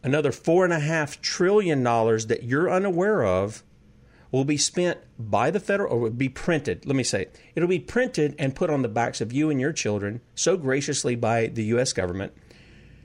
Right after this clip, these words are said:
It will be printed by the Federal Reserve, which is not a part of the government. It will be given to the Treasury to buy securities. This is communism.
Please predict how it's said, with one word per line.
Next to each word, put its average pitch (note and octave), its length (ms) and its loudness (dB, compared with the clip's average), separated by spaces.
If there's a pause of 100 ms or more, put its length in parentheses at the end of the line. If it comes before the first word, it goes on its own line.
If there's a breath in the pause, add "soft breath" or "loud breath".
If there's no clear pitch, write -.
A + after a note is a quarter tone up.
(540 loud breath)
It F3 80 6
will F3+ 80 6
be F#3 80 2
printed G#3 280 0
by G#3 120 2
the G3 100 0
Federal F#3+ 260 2
Reserve, B2 400 2
which C3+ 160 -2
is C3+ 80 -2
not C#3+ 140 2
a C#3 80 -2
part B2+ 160 2
of A#2 60 0
the A2+ 60 -2
government. G2+ 360 -2 (220 loud breath)
It F3 60 6
will F#3 100 6
be F3+ 80 4
given G#3+ 240 2
to G#3+ 120 0
the G3 80 -2
Treasury D3 540 0
to E3 240 -2
buy C3 280 2
securities. D3 760 -2 (320 loud breath)
This C#3 520 2 (120)
is D3 400 4 (140)
communism. C3 880 2